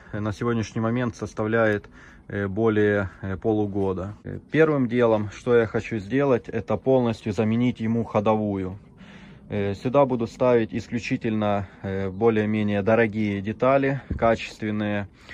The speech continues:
э, чтобы садиться на этот велосипед и чувствовать, э, превосходство, э, над вот этими рабочими.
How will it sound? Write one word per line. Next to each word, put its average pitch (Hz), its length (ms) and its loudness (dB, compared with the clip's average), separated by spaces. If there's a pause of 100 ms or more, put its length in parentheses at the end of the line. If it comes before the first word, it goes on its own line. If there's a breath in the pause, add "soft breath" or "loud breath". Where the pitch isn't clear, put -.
(360 loud breath)
э, 104 120 -6
чтобы 110 640 2
садиться 113 460 -2
на 110 120 0
этот 104 220 -6
велосипед 110 580 -2
и 110 60 -6
чувствовать, 110 600 -2 (180 loud breath)
э, 101 160 -6
превосходство, 110 1040 -2 (440 loud breath)
э, 101 160 -4
над 107 360 0
вот 110 200 -4
этими 104 440 -2 (100)
рабочими. 104 760 -2